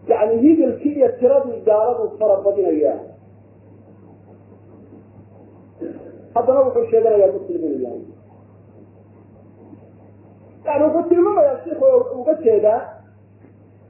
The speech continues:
iska daa ishraak in lagu dhacee, higilka gaalada in la farabadiyo ma aha. Taas wuxuu markaa radinayaa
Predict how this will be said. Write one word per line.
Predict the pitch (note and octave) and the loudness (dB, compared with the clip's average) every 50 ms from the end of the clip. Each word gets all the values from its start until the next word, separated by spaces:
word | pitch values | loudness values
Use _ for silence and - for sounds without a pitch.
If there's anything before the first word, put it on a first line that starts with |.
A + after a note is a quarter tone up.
| - - - - - - - | -20 -20 -20 -20 -20 -12 -12
iska | C4 - - F#4 F#4 | -10 -2 0 0 0
daa | F#4 F4 E4 D4 C#4+ | 2 0 -2 -2 -2
ishraak | B3 - - E4+ F4 D#4+ - - | -10 -4 -2 -2 -2 -2 -4 -8
in | E4 E4 D4+ | -6 -2 2
lagu | C#4+ C4+ C4+ D#4+ | 2 2 2 0
dhacee, | D4+ C#4+ B3 A#3 - A3 G#3+ F3+ - - - - - - _ _ _ - _ _ _ _ _ - - - | -2 -2 -2 -2 0 -2 -2 -2 -4 -8 -12 -20 -20 -20 _ _ _ -20 _ _ _ _ _ -18 -4 2
higilka | D4+ F4 F4+ E4+ C#4+ - - B3+ | 2 4 4 4 2 2 0 -2
gaalada | A#3+ - B3 A#3+ B3 C4+ C#4 C#4 C4+ | 0 0 0 0 0 0 -2 -2 -4
in | C#4 C4 | -4 0
la | A#3+ A3+ | -2 -2
farabadiyo | A3+ - G#3+ A3 G#3+ G#3 G3 G#3 G#3 G3+ G#3+ A3 A3 - | -2 -2 0 0 0 0 0 -2 -4 -4 -2 -2 -2 -2
ma | G3 F3 | -2 -6
aha. | F3 E3+ D#3 C#3 - - - - - - - _ - - - - - - - - - - - - - - - - - - - - - - - - - - - - - - - - - - - - - - - - - - - - - - - - - - - - | -10 -10 -16 -18 -18 -18 -20 -20 -20 -20 -20 _ -20 -20 -20 -20 -20 -20 -20 -20 -20 -20 -20 -20 -20 -20 -20 -20 -20 -20 -20 -20 -20 -20 -20 -20 -20 -20 -20 -20 -20 -20 -20 -20 -20 -20 -20 -20 -20 -20 -20 -20 -20 -20 -20 -20 -20 -20 -20 -20 -20 -20 -18 -4
Taas | - G3+ G3+ G3+ | 0 2 2 2
wuxuu | G#3 G#3+ A3 A3 A3 | 2 -2 0 0 0
markaa | A#3 C4 - B3+ A#3+ A3+ | -2 -2 0 0 0 2
radinayaa | A3+ A3+ A3+ - D4 C#4+ C4 A#3+ A#3 A3 G#3+ G3+ G3+ | 2 0 0 0 -2 0 0 2 2 2 2 2 0